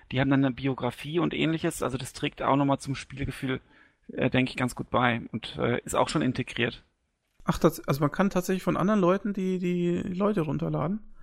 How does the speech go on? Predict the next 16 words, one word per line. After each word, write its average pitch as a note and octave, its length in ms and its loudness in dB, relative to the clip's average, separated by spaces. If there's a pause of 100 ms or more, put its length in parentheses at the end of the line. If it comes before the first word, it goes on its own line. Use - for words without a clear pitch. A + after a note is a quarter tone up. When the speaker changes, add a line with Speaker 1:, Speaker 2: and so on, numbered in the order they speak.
(300)
Speaker 1:
Ja, C#3 180 10
genau. D3 300 6
Die C3 120 -6
müssen D#3 240 -2
die D3+ 120 0
nur D#3 140 2
bereitstellen. D3+ 680 0
Ich - 120 -8
glaub, D3 180 0
bei, B2 600 0
bei A#2 420 -2 (380)
Gamers B2+ 320 2
Global E3+ 340 2
gibt's F#3 180 -8
einen E3+ 100 -4
Forum-Thread E3+ 920 0